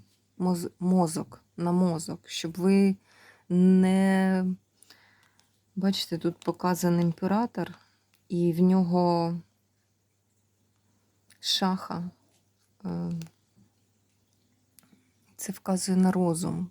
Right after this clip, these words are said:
Коли людина прораховує дуже багато варіантів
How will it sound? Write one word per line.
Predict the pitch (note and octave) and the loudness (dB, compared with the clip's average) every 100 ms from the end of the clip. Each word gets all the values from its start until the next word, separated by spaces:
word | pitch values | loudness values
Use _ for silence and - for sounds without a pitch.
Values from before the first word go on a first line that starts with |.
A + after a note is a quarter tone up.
| _ _ - | _ _ -4
Коли | F3+ F#3+ | 2 4
людина | F#3 E3 E3+ F#3 G3+ G3 E3+ D#3+ - - | 4 2 0 2 4 2 0 -6 -10 -6
прораховує | F#3 F3+ F3+ F3 - F3+ F#3 E3+ E3 E3 - - | 0 0 0 -4 -4 0 0 0 -4 -6 -8 -10
дуже | E3 F#3 G3+ F#3 | -4 2 2 2
багато | F3+ F#3 F3+ F#3 - | 2 2 2 0 -2
варіантів | E3+ F3+ F3+ E3+ E3 E3+ E3 - | -2 0 0 0 0 -2 -6 -10